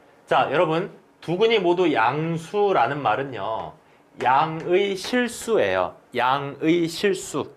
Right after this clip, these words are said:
다시 말하면 이 방정식이 일단은 실근을 가진다는 거야.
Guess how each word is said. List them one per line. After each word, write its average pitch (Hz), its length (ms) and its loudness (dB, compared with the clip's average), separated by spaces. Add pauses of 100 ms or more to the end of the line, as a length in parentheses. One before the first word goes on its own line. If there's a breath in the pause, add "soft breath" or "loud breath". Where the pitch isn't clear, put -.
(1000)
다시 147 220 -4
말하면 143 560 2 (400 soft breath)
이 165 160 -4
방정식이 139 840 -4
일단은 190 680 0 (160 loud breath)
실근을 262 640 2
가진다는 113 520 -4
거야. 80 200 -12